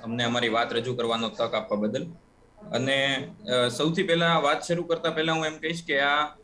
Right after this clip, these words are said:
મોદીનું ગુજરાત નથી, આ ગાંધીનું ગુજરાત છે, આ સરદારનું ગુજરાત છે, આ મેઘાણીનું ગુજરાત છે, આ નરસિંહ મહેતાનું ગુજરાત છે અને આ છ કરોડ ગુજરાતીઓનું ગુજરાત છે. ગુજરાત પાસે ઉદાહરણ આપવા માટે ઘણી બધી મહાન હસ્તીઓ છે જેના આપણે ઉદાહરણ આપી શકીએ.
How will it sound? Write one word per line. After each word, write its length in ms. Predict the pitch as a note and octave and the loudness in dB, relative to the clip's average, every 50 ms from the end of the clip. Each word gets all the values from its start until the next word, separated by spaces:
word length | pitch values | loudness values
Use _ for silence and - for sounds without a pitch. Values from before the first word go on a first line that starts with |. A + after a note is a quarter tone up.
| - - - - - - | -20 -20 -20 -20 -14 -8
મોદીનું 440 | B2 C3 C#3+ D3 D#3+ E3 E3 D#3+ D3+ | -6 -6 -2 0 2 2 4 2 2
ગુજરાત 380 | C#3+ C#3+ D3 D3+ D3 C#3 - C3+ | 0 2 4 4 4 2 2 -2
નથી, 400 | C3 B2+ C3 D#3 E3 E3+ - - | -4 -4 -4 -4 -6 -6 -8 -8
આ 100 | C#3 C#3 | -6 -4
ગાંધીનું 480 | B2+ B2 C3 C3+ C3+ C3 D#3 D#3+ D#3+ C#3+ | -2 0 0 0 0 0 2 2 2 0
ગુજરાત 360 | C#3 C3+ B2+ C3 C3 B2+ C3 | 0 -2 0 2 2 2 0
છે, 180 | - - C#3+ C#3+ | 0 0 0 2
આ 80 | C#3+ | 2
સરદારનું 580 | C#3 - - C3+ B2+ C3 C#3+ C#3+ D#3 D#3 D#3+ D3 | 0 0 -4 -6 -4 0 0 0 0 0 -4 -6
ગુજરાત 360 | C3 B2+ B2+ B2+ B2 A#2+ A#2+ | -4 -2 0 2 2 0 0
છે, 180 | - - D3 D3 | -4 -4 -2 -2
આ 120 | C#3+ C3+ | 0 -2
મેઘાણીનું 580 | B2+ B2 A#2+ A#2 A#2+ C#3 D3 D3+ D#3 D#3 D#3 C#3 | -2 -2 -4 -2 -2 -2 -2 0 -2 -4 -6 -8
ગુજરાત 380 | B2 A#2+ A#2+ A#2+ A#2 A#2 - | -10 -6 -2 -2 -2 -2 -2
છે, 140 | - D3+ D3 | -4 -4 -2
આ 100 | D3+ D3 | -2 -2
નરસિંહ 380 | C#3+ B2+ B2 B2 - - C#3 C3 | -2 -2 -4 -6 -6 -6 -4 -2
મહેતાનું 380 | B2+ B2 B2 C#3+ D3 D3+ D3 | -2 -2 0 0 0 -2 -2
ગુજરાત 380 | C3+ B2+ B2 B2 A#2 A2 G#2+ - | -2 -2 0 0 0 0 0 -2
છે 280 | - B2 C#3 D#3+ - - - _ - _ _ _ - | -4 -2 -2 -2 -6 -10 -20 _ -20 _ _ _ -8
અને 220 | A#2+ B2 C3+ C3 | -4 -2 0 0
આ 140 | C3 C3 B2+ | 0 0 0
છ 80 | - D#3+ | 0 0
કરોડ 380 | D#3 D3+ D3+ D3+ D3+ D#3 D#3 | 0 0 0 2 2 2 0
ગુજરાતીઓનું 640 | C#3+ C#3 C3+ C#3+ D3 D3 - - C#3 C#3 C#3 C#3 A#2 | 0 -2 0 2 2 2 2 0 -4 -6 -6 -6 -6
ગુજરાત 340 | A#2 A#2+ B2 A#2+ A2 G#2+ - | -4 -2 0 0 0 0 -2
છે. 220 | - C3 C#3+ - - _ - - - _ _ - | -8 -14 -14 -16 -18 _ -20 -20 -20 _ _ -10
ગુજરાત 420 | - C3 C3+ E3 E3+ E3 E3 - - | -4 0 2 4 4 4 2 2 0
પાસે 560 | D#3 D#3 D#3 E3+ E3 D#3+ D#3+ D#3 D3 - - - | 0 2 2 4 4 4 4 2 0 -4 -8 -14
ઉદાહરણ 480 | C#3 C#3+ E3 E3+ E3+ E3+ F3 E3+ E3 D3+ | -2 2 4 4 6 6 4 4 4 2
આપવા 280 | D#3 D3+ - D#3+ D#3 | 2 0 0 0 0
માટે 280 | D3+ D3+ D3+ D#3 D#3 C#3+ | 0 0 0 0 -2 -2
ઘણી 260 | A#2+ C3+ D3+ F#3 F#3+ | -2 -2 0 0 0
બધી 220 | E3 E3+ E3 F3 | 0 0 -2 -2
મહાન 360 | D#3+ C#3 C3+ C#3+ D#3+ D#3+ D3+ D3 | -2 -4 -2 -2 -2 -2 -2 -2
હસ્તીઓ 440 | C#3+ - - - E3 D#3 D#3 D3 | -6 -8 -6 -4 -2 0 0 0
છે 200 | C3 D3 D3+ E3 | 0 0 -2 -4
જેના 220 | E3 C3+ C3+ C#3 C3+ | -4 -4 -4 -4 -4
આપણે 200 | C3 - B2+ B2 | -2 -2 -2 -4
ઉદાહરણ 380 | A#2+ B2 B2+ C3 B2+ B2 A#2 | 0 0 0 0 0 0 -2
આપી 180 | A2+ A2 - A2 | -4 -6 -8 -10
શકીએ. 320 | - - - - C#3+ - | -14 -14 -16 -16 -18 -18